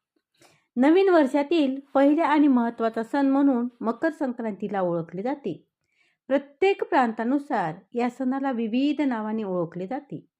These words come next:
मकर संक्रांतीच्या आदल्या दिवशी भोगीचा सण साजरा करतात. यंदा हा सण तेरा जानेवारी दोन हजार पंचवीसला साजरा केला जाणार आहे.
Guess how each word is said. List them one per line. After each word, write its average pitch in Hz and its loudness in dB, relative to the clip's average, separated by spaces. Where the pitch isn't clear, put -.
मकर 180 -6
संक्रांतीच्या 175 -8
आदल्या 185 -6
दिवशी 254 -2
भोगीचा 262 2
सण 339 -2
साजरा 196 -2
करतात. 151 -8
यंदा 302 4
हा 330 0
सण 311 0
तेरा 277 6
जानेवारी 233 0
दोन 240 2
हजार 330 0
पंचवीसला - -6
साजरा 180 -4
केला 170 -6
जाणार 170 -6
आहे. 240 -4